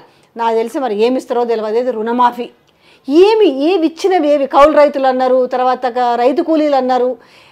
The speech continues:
తర్వాత ఏంది ఏంటివేంటో చెప్పారు. ఆ ఉద్యమకారులకు రెండు వందల యాభై గజాలు అసలు సమీక్ష జరిగిందో తెలియదు, దాని మీద ఎంతమంది చూసారో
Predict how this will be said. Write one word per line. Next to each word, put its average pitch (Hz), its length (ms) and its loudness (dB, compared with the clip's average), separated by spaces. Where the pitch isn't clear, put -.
తర్వాత 262 400 4
ఏంది 254 580 6
ఏంటివేంటో 392 720 2
చెప్పారు. 233 440 -4
ఆ 247 120 -2
ఉద్యమకారులకు 302 600 0
రెండు 254 240 0
వందల 254 200 0
యాభై 240 260 0
గజాలు 233 300 -2
అసలు 247 180 -12
సమీక్ష 262 360 -4
జరిగిందో 262 520 0
తెలియదు, 285 380 0
దాని 226 220 -6
మీద 226 160 -2
ఎంతమంది 262 480 -4
చూసారో 277 240 -6